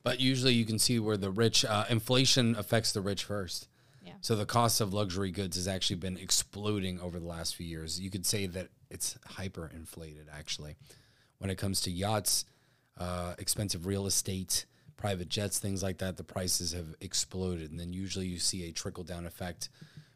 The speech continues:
Speaker 1: from, uh, the millionaires and the billionaires and the prices that they pay going down. So.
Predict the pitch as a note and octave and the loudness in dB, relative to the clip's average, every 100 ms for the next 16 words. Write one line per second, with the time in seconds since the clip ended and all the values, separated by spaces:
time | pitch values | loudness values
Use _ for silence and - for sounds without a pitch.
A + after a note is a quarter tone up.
0 | _ - F#2+ F2+ E2+ E2 E2 E2 D#2+ D#2 | _ -8 -4 -2 -2 -4 -4 -6 -6 -6
1 | F2+ F2 F#2+ F#2+ F#2 F2 F2 E2+ E2 F#2 | -6 -2 0 0 0 -2 -4 -6 -6 -4
2 | F2+ E2+ E2 E2 E2 - F2+ - E2 E2+ | -6 -6 -6 -6 -8 -6 -2 -2 -4 -10
3 | D2+ F2 E2+ F2 D#2 D#2 D#2 D2+ E2 D2+ | -8 -8 -6 -8 -8 -10 -12 -12 -12 -12
4 | C#2+ C#2 D#2 _ - _ _ - _ _ | -12 -14 -16 _ -20 _ _ -20 _ _
5 | - - A2+ | -12 -10 -10